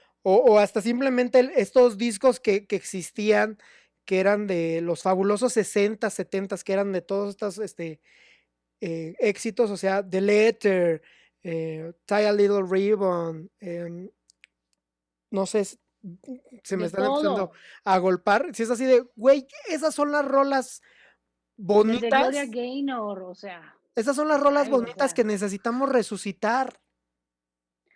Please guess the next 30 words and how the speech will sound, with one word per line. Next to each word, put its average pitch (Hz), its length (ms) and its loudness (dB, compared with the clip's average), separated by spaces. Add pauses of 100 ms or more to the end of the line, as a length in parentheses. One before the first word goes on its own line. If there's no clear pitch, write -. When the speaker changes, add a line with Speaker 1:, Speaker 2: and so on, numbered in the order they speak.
(220)
Speaker 2:
No 370 260 -8
creo, 277 460 -2
no 262 140 -12
creo 370 160 -14
que 415 100 -14
se, 240 320 -18
se 214 160 -14
resuciten. 202 960 -12 (680)
No 247 160 -4
en 320 100 0
un 381 120 0
rato, 240 500 -6
¿sabes? 294 540 -12 (800)
Creo 254 200 -8
Speaker 1:
No. 302 80 -4
Speaker 2:
que 262 420 -4
la, 208 220 -8
la, 214 300 -8 (280)
el, 220 220 -14
el, 226 280 -10
el 233 180 -6
gusto 277 360 -8
y 226 60 -6
la 208 120 -6
moda 269 280 -8
del 240 140 -8
reggaetón 208 500 -12
todavía 254 420 -6
va, 240 240 -8
va 220 440 -12